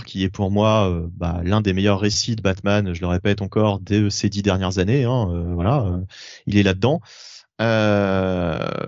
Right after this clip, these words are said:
là par contre, franchement, euh, deuxième numéro et, euh, ça restera pas dans les annales, quoi. Ça, c'est pas mémorable du tout. C'est-à-dire, il y a, il y a, il y a aucune profondeur, comme tu dis. Bon, c'est, c'est graphiquement, c'est sympa.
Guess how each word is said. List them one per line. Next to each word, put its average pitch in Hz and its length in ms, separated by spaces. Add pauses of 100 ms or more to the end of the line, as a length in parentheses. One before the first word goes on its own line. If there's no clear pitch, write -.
(220)
là 117 180
par 95 180
contre, 123 360
franchement, 104 640
euh, 87 340
deuxième 101 300
numéro 101 480
et, 90 160
euh, 87 160
ça - 180
restera - 260
pas 110 100
dans 95 100
les 90 160
annales, 110 280
quoi. 85 160
Ça, - 180
c'est - 360
pas 127 140
mémorable 101 460
du 107 160
tout. 170 200 (300)
C'est-à-dire, 110 260
il 107 40
y 107 40
a, - 20
il 90 80
y 113 40
a, 117 200
il 113 60
y 117 40
a 120 60
aucune 160 260
profondeur, 156 540
comme 113 120
tu 151 140
dis. 175 180
Bon, 135 180
c'est, 95 540
c'est - 240
graphiquement, 131 560
c'est 98 120
sympa. 143 440